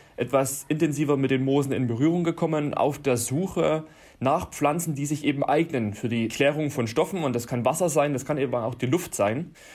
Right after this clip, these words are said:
Und bin da tatsächlich drauf gekommen, weil mein Großvater, der am Bergbau tätig war,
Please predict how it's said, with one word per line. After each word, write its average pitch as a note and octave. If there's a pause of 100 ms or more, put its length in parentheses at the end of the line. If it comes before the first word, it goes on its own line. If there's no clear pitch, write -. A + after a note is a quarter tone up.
(180)
Und C3
bin C3
da D3
tatsächlich D#3+
drauf C3+
gekommen, C#3+
weil C3
mein A#2+
Großvater, C#3+
der A#2+
am A2+
Bergbau C#3
tätig C3+
war, C3